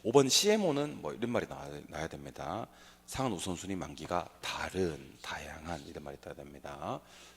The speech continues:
연금 지급 기간으로 저당권 방식은 이전되지 않습니다. 답은 삼 번. 마지막 이제 부동산 금융의 동원 방법 문제를 풀고 금융론 마무리할 거예요.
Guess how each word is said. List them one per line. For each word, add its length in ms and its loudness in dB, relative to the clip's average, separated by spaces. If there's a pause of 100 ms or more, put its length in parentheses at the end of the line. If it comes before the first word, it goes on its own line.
(100)
연금 540 -4
지급 320 -2
기간으로 400 -4
저당권 440 -2
방식은 380 -6
이전되지 880 -2
않습니다. 1080 -2 (260)
답은 340 -2 (440)
삼 240 -8
번. 460 -4 (1040)
마지막 360 8
이제 160 -2
부동산 460 0
금융의 320 -4
동원 320 -8
방법 280 -2
문제를 500 -10
풀고 680 -2
금융론 360 -6
마무리할 400 -8
거예요. 540 -8